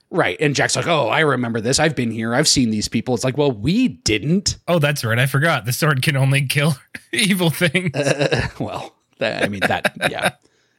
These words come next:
Speaker 1: That's a callback, all right.
Speaker 2: Fucking son of a bitch.
Speaker 1: Um, but it was cool that they did that. And yeah, so, like, I don't know.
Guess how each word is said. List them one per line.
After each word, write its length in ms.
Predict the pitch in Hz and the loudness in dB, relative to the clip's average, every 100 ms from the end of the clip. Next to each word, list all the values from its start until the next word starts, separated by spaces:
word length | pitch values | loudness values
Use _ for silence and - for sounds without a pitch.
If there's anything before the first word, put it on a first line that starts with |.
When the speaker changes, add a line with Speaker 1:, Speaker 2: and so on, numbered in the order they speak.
| _ _ _ - | _ _ _ -8
Speaker 1:
That's 220 | 95 117 | -4 -4
a 40 | |
callback, 500 | - 87 76 69 62 | -2 -2 0 -2 -4
all 140 | - 65 | -4 -4
right. 280 | 65 65 - | -4 -6 -2
Speaker 2:
Fucking 380 | 135 104 127 110 | -2 0 0 0
son 280 | - 139 | 0 0
of 120 | 139 127 | 2 0
a 20 | |
bitch. 680 | 127 143 127 - - - - _ _ _ _ _ | 0 -2 -2 -4 -8 -10 -20 _ _ _ _ _
Speaker 1:
Um, 460 | 92 76 62 - - _ _ | -4 -4 -6 -16 -20 _ _
but 100 | 151 | 2
it 60 | 233 | 2
was 140 | 196 | 2
cool 200 | - 160 | 2 2
that 120 | 143 127 | 4 2
they 140 | 131 | 0
did 180 | 113 113 | -2 -2
that. 220 | 113 117 | -2 -2
And 100 | 110 | -4
yeah, 140 | 85 | -4
so, 180 | 82 - | -2 2
like, 260 | 131 131 120 _ - _ _ _ _ _ _ _ - - - _ | 2 0 -4 _ -20 _ _ _ _ _ _ _ -20 -20 -20 _
I 120 | - 139 | -4 -4
don't 100 | |
know. 100 | 107 | -4